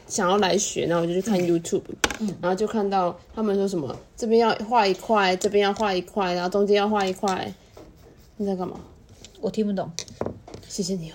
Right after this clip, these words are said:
Speaker 2: 哎，你可以借我画吗？
Speaker 1: 哦，好啊。
Speaker 2: 我来画一个，等一下要拍给大家看好了。
Speaker 1: 好啊。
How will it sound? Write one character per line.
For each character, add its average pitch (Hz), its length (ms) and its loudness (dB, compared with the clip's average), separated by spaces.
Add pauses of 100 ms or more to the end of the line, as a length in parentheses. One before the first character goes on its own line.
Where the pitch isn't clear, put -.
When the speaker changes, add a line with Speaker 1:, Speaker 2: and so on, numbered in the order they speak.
(160)
Speaker 2:
哎， 269 100 8
你 226 100 6
可 285 100 8
以 285 60 10
借 269 140 6
我 170 100 8
画 180 220 2
吗？ 135 320 -2 (220)
Speaker 1:
哦， 190 180 0
好 180 100 -6
啊。 180 160 0
Speaker 2:
我 180 60 2
来 185 120 4
画 220 240 4
一 185 60 4
个， 180 140 2
等 151 120 -4
一 170 60 -2
下 185 260 0 (140)
要 185 100 -2
拍 175 160 -2
给 - 140 -2
大 85 160 -6
家 90 80 -8
看 - 180 -12
好 151 160 -12
了。 - 140 -14 (240)
Speaker 1:
好 190 160 -8
啊。 185 220 -8